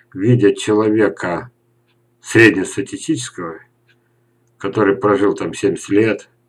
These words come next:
ну, заработал букет болезней, это понятно. Вот. То ли жил, то ли мучился.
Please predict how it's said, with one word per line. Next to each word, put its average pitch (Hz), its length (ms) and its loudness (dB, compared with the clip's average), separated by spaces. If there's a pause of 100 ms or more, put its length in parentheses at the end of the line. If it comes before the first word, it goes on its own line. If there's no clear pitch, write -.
(100)
ну, 135 160 -4
заработал 87 920 -4 (160)
букет 90 480 -2
болезней, 87 460 -2
это 80 140 -16
понятно. 90 480 -10 (1040)
Вот. 85 580 -8
То 110 120 0
ли 110 100 4
жил, 101 220 2
то 98 120 -2
ли 92 100 0
мучился. 98 680 -6